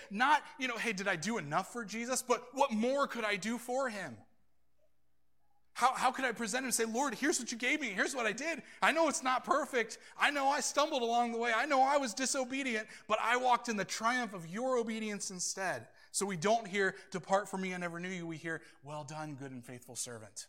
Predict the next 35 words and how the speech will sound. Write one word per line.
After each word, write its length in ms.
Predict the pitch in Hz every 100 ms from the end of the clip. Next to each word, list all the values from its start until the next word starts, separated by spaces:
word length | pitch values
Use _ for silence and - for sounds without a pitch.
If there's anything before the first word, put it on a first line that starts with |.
| _ _ _ _ _ -
That 140 | 143
is 120 | 131
obedient 600 | 139 123 143 139 131 120
servant. 520 | - 117 104 101 - - _ _ _
Enter 240 | 160 - 175
into 200 | 160 151
the 80 | 123
joy 260 | 143 147
of 80 | 139
your 100 | 131
master. 440 | 131 127 - - -
I 1300 | - _ _ _ _ _ _ _ _ _ _ _ -
want 120 | 127
to 40 | 123
leave 140 | 127
you 80 | 123
with 180 | 117 -
three 220 | 135 127
things 300 | 127 120 -
to 80 | -
consider 380 | 113 - 110 110
in 60 |
the 60 | 113
matter 240 | 113 113
of 80 | 107
your 120 | 110
obedience, 420 | 110 113 107 107 117
and 100 | 104
thank 220 | 113 -
you 80 | 110
for 100 | 113
your 80 |
patience 460 | 107 113 107 107 -
this 180 | 113 113
morning. 300 | 107 110